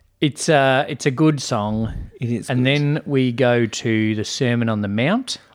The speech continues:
Speaker 2: I was, when we w-, when I watched it, I was like, the, the scene after the song
Speaker 1: Yes.
Speaker 2: It, like, opens up and then, you know, it's the rolling desert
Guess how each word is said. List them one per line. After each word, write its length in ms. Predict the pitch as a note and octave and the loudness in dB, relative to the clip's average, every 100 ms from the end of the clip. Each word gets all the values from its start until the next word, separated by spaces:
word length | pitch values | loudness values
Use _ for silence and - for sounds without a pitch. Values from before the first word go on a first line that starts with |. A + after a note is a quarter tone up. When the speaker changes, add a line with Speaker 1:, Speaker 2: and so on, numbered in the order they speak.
| - | -2
Speaker 2:
I 260 | D3 E3+ G3 | 0 0 -4
was, 300 | A#3+ - - | -8 -8 -6
when 200 | D3+ D#3 | -4 -2
we 80 | A3+ | -2
w-, 300 | E3 B2+ B2+ - | 0 0 -2 -2
when 160 | C#3 | 0
I 80 | D3 | 0
watched 380 | B2 C3 - - | -2 -4 -6 -10
it, 340 | D#2 - _ _ _ _ _ _ _ - | -10 -10 _ _ _ _ _ _ _ -4
I 80 | C3+ | 0
was 180 | C3+ | 0
like, 260 | B2 A#2+ - - | 0 -4 -10 -12
the, 220 | C#3 C#3+ - - - | -4 -4 -4 -18 -10
the 480 | C3+ C#3+ C#3 C#3 - | -2 2 2 2 0
scene 440 | - D#3 F3+ G3 - | -2 0 0 -2 -2
after 380 | B2+ B2+ - | -2 -4 -6
the 120 | G#2+ A2 | -8 -8
song 520 | - A2 D2+ - - _ - | -4 -6 -6 -14 -18 _ -8
Speaker 1:
Yes. 320 | A#2+ F2+ - | -8 -8 -8
Speaker 2:
It, 120 | - A#2 | -4 0
like, 200 | A#2+ - | -2 0
opens 680 | C#3+ C#3 C3+ A#2+ A2 G2+ - | 0 0 -2 -4 -4 -8 -8
up 360 | A#2+ A#2+ - - | -4 -4 -6 -6
and 200 | G#2+ G2+ | -4 -2
then, 240 | G2+ F#2+ | -2 -2
you 80 | G2+ | -2
know, 140 | G2+ F2+ | -2 -2
it's 280 | F#2 - - | -6 -8 -8
the 140 | G#2+ | -8
rolling 460 | G#2 G#2+ A2 G2+ F#2 | -2 -2 -2 -4 -6
desert 600 | F2+ F2+ F#2+ F#2 - | -8 -8 -10 -10 -14